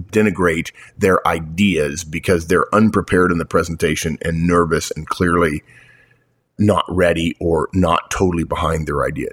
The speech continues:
No one in the world can say that. We all paint the idea that we are hearing with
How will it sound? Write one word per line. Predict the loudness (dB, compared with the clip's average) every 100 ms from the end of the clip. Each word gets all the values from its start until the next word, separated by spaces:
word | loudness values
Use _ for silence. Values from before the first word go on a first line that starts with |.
| 0
No | 4 6
one | 4 2 0 -2
in | 2
the | 2 4
world | 4 2 0
can | -6 -4
say | -2 -2
that. | -4 -14 -8
We | 0 2 2
all | 2 4 2 0 -6 _ _ _ _ _
paint | -4 0 0 -2 -10
the | -4 -2 0
idea | 0 -2 -8 -2 0 0 -2 -6 -10 _ _ _ -8
that | 0 0
we | 2 2
are | 2 0
hearing | -2 0 2 2 -2 -8 -18 -20 _ _ _ -10
with | 0 2 2 0